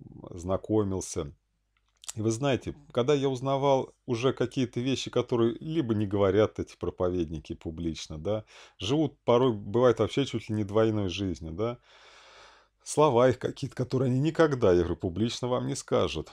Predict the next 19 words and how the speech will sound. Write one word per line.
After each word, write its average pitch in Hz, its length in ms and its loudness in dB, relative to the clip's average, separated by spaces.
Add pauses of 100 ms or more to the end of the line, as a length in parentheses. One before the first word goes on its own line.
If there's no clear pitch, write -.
Но 113 120 -4
я-то, 110 300 0
задавая 104 380 2
вопросы, 107 520 0
узнавал 117 540 0
это, 87 440 -8
да, 120 440 -4
при 90 100 -2
общении, 101 560 -2
понимал, 95 600 -2
а 82 200 -2
иногда 95 320 0
и 87 40 2
прямо, 123 340 -2
я 110 60 -2
говорю, 107 120 -4
спрашивал, 98 540 -4
получал 98 460 -4
ответы. 92 600 -4